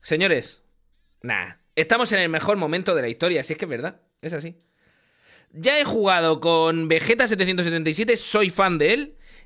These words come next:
y a Willy Rex le he recomendado uno de mis juegos.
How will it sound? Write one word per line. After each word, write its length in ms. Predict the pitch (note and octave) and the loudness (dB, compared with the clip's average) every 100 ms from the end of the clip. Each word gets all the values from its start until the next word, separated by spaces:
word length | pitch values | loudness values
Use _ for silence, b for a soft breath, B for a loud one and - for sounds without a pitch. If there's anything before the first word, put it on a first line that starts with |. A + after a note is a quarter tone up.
| - | -6
y 160 | G3+ | 0
a 120 | G#3 G3 | 2 2
Willy 400 | F3+ G3+ F#3+ F#3 | 0 0 0 0
Rex 640 | A3+ D#4 - - - - - _ _ _ _ _ b b b b | 0 0 -4 -8 -12 -20 -20 _ _ _ _ _ b b b b
le 440 | E3 G#3 G#3 G#3+ C#4+ | 0 2 4 2 2
he 40 | |
recomendado 1120 | C#4 A3+ A3 C#4 A3+ F#3 G3+ A3+ B3 D#4+ - _ _ _ _ _ _ _ _ _ _ - | 2 2 2 2 2 2 2 2 0 -2 -16 _ _ _ _ _ _ _ _ _ _ 0
uno 380 | C#4+ C#4+ D4 | 2 4 2
de 160 | B3+ A3 | 4 2
mis 200 | F#3 E3+ | 2 -2
juegos. 600 | F3 A3+ D3+ G2+ - | 0 0 -2 -8 -20